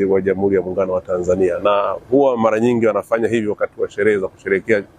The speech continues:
uhuru wa nchi yetu, na kama ilivyo, eh, miaka ya nyuma, basi kwa mwaka huu Mheshimiwa Rais Dokta Samia Suluhu Hassan ametoa msamaha kwa wafungwa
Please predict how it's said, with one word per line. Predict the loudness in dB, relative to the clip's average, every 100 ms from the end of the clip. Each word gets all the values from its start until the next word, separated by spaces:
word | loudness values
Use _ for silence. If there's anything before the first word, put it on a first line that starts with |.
| -20 -8
uhuru | 0 2 2
wa | -2
nchi | 0 0
yetu, | 0 -8 -18 -20 -20 -20 -2
na | 0
kama | 2 2 2 2
ilivyo, | 2 2 2 0 -6 -18 _
eh, | 0 2
miaka | 2 2 0
ya | 2
nyuma, | 2 2
basi | 0 -2 -6
kwa | -2
mwaka | 0 0 0
huu | 0 -2 _ _ _
Mheshimiwa | -16 -2 2 2
Rais | 0 -4 -6
Dokta | -10 -6
Samia | -2 2 2
Suluhu | 0 -2 0
Hassan | 0 -2 -6 -14 -20 -20 -4
ametoa | 0 0 2 0
msamaha | 2 -2 0 2 0 -2
kwa | 0 0
wafungwa | -2 -4 -2 0 0 -2